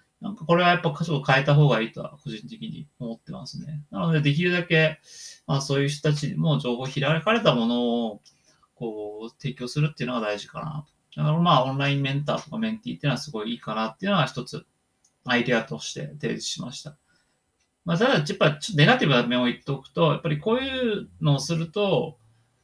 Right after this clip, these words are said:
あの、やっぱり、なんていうんですかね、こう、性格やっぱ合わ、合わないっていうのがあると思うんですよね。で、それで、その、やっぱり性格的にちょっときつい人と当たってしまったとか、まあ、この人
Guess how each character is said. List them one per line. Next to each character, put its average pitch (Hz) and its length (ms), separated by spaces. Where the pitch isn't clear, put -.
あ 117 240
の、 110 320
や 220 60
っ - 40
ぱ 175 100
り、 135 200
な 139 140
ん 147 40
て 131 80
い - 20
う - 20
ん - 0
で - 20
す - 80
か 160 100
ね、 127 200
こ 107 640
う、 - 720
性 170 200
格 185 140
や 151 100
っ - 40
ぱ 143 100
合 147 80
わ、 180 240
合 165 80
わ 123 140
な 151 100
い 147 60
っ 151 40
て - 180
い 123 40
う - 20
の 117 60
が 139 80
あ 143 40
る 135 100
と 120 80
思 120 100
う 113 40
ん - 40
で - 60
す - 80
よ - 60
ね。 - 160
で、 143 160
そ 147 140
れ 143 100
で、 143 320
そ 131 160
の、 117 380
や - 120
っ - 60
ぱ - 100
り 113 260
性 - 320
格 127 220
的 - 220
に 143 60
ち 147 80
ょ - 40
っ - 20
と - 80
き - 100
つ 120 140
い 113 40
人 139 180
と 135 80
当 113 100
た 110 80
っ - 60
て - 80
し - 140
ま 120 100
っ - 80
た - 80
と - 120
か、 110 420
ま - 100
あ、 - 20
こ 127 120
の 120 140
人 120 1000